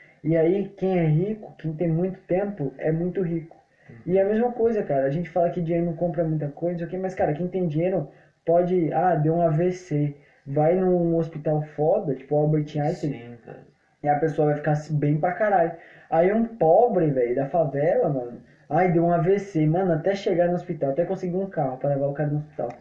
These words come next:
Speaker 1: Aí chega no hospital, daí, ah, tem que esperar. Morre, mano.
Speaker 2: Sim.
Speaker 1: Então, assim, tempo compra muita coisa.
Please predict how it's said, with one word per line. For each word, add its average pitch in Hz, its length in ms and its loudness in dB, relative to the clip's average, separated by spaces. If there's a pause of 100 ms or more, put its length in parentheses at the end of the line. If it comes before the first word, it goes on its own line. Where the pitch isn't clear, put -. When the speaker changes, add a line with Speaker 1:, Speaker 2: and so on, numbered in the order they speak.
(280)
Speaker 1:
Aí 165 100 -4
chega 180 140 -2
no 160 60 -6
hospital, 147 440 -2
daí, 143 400 0
ah, 175 320 2
tem 156 80 -6
que 151 60 -10
esperar. 147 600 -2
Morre, 214 520 2
mano. 120 240 -8 (220)
Speaker 2:
Sim. - 160 -20
Speaker 1:
Então, 156 120 -2
assim, 170 240 -2
tempo 180 300 -2
compra 190 320 -4
muita 185 340 -2
coisa. 156 320 -4